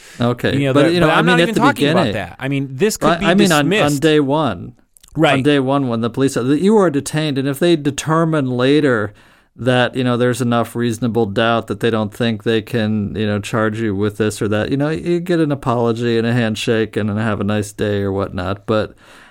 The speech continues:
Speaker 1: you know, he, uh, there was some speculation that he, he had fled Florida, you know, and he's been wandering around.
Speaker 2: But
Speaker 1: He set
Speaker 2: apparently
Speaker 1: up
Speaker 2: he
Speaker 1: a
Speaker 2: didn't, because he
Speaker 1: website.
Speaker 2: turned himself in right away, you know.
Speaker 1: Okay, but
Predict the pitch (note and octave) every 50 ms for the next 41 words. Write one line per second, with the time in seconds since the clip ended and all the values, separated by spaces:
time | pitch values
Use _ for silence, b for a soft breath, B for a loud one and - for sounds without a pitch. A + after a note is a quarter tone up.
0 | B B D#3 D3+ D3+ D3 D3 D#3 G#3 A3 A3 G#3 E3 D3 - - - - - -
1 | - D3+ D3 D3 D3+ D3+ D3 C#3+ C3 A#2+ - - - - - C3 B2 - - D3+
2 | C#3 C3+ - C3+ A#2+ A#2+ B2+ B2 - C3+ A#2 A#2 A#2 B2+ C3 A#2+ - - - -
3 | C#3+ C3+ A2+ G2 - - B2+ A#2+ A2 F#2 - - - G2 G2+ A2+ A#2+ C#3 D#3 E3
4 | E3 E3+ D#3 D3 - - F#3+ F3+ C#3+ D3 D3+ D3+ D3 C#3+ C3 B2+ C3+ C3+ A#2+ -
5 | - A2+ G#2+ G#2 G#2 B B B B B B B B B B2 B2 B2 B2+ A#2+ B2
6 | B2 A#2 A#2 A2+ A2 A2 G#2+ A2 A#2 A#2+ B2 B2 B2 A#2+ A#2 A#2 A#2 A#2+ - b
7 | b b b E3 E3 D#3+ D#3 - - - - - D3 D#3+ E3 - - D3+ F3 F3+
8 | D3 - - G#2+ A#2 - D3 C#3 C3+ C3 C3 C3 B2 - - - _ - - D3
9 | D3 C3+ A#2+ G#2 - B2+ A2+ G2+ - B2 A#2 G#2 F#2+ F#2+ F#2+ F#2 F2 F2 G2 G#2
10 | G2 F2 D#2+ E2 E2+ E2+ E2 E2 F2 F#2 - _ _ _ _ _ _ _ _ _
11 | _ _ - - A#2+ A2+ G#2+ G#2+ - G#2+ F#2 G2+ G#2 G#2 B B B - C3 B2+
12 | B2 A#2+ A#2+